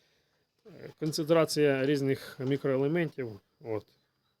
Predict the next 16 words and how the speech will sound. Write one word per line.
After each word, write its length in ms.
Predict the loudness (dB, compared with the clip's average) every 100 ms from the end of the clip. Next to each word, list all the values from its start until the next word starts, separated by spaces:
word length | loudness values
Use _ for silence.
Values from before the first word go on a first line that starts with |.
| _ _ -20 -20 _ _ -12
які 300 | -10 -10 -6
додаються, 540 | -4 -2 -2 -2 -4
е, 120 | -6 -6
в 320 | -8 -6 -4
матеріал. 440 | -6 -4 -2 -2
Вони 220 | -2 0
є, 200 | 2 2
от, 180 | 2 -4
підписані 540 | -8 -8 -8 -6 -4 -4
різні 240 | -4 -4
пачечки. 540 | -2 -2 -4 -10 -10 -12 -16 -20 _ -10
От. 200 | -10 -10 _ _ _ _
Це 140 | -4
для 140 | 2 2
завязі. 500 | 4 2 2 -2 2
Нам 300 | 4 2